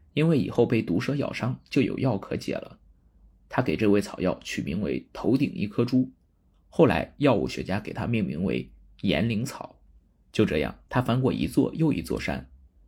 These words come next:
每次都尝完全山的花草，再去攀援另一座山，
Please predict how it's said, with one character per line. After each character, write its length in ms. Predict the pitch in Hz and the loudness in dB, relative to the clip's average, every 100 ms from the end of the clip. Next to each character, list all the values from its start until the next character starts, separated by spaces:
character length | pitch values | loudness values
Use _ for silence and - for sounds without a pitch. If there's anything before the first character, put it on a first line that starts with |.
| _ | _
每 140 | - 95 | 0 0
次 240 | - 180 - | 2 0 2
都 120 | 127 | -2
尝 220 | 127 - | -2 -2
完 160 | 110 104 | -2 -2
全 180 | - 98 | -2 -4
山 160 | 107 | -2
的 80 | 156 | -4
花 220 | 117 107 | -2 -4
草， 320 | 139 - - _ | -4 -6 -10 _
再 160 | - | -4
去 160 | 82 87 | -4 -4
攀 240 | 87 - | -4 -2
援 220 | 120 71 85 | -2 -2 -2
另 100 | 71 | -2
一 140 | 57 | -4
座 180 | - - | -8 -8
山， 300 | - - | -6 -8